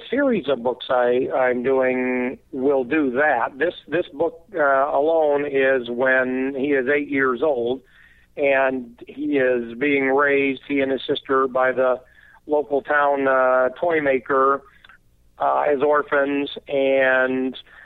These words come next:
the events that kind of transpire put him on this big fantasy adventure tale. And he actually kind of starts off as kind of a brat, not a real great kid,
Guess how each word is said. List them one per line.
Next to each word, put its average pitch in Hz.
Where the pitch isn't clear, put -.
the 135
events 151
that 139
kind 147
of 123
transpire 139
put 139
him 139
on 135
this 123
big 139
fantasy 139
adventure 131
tale. 131
And 180
he 220
actually 226
kind 202
of 180
starts 175
off 165
as 160
kind 220
of 190
a 175
brat, 156
not 156
a 151
real 151
great 139
kid, 147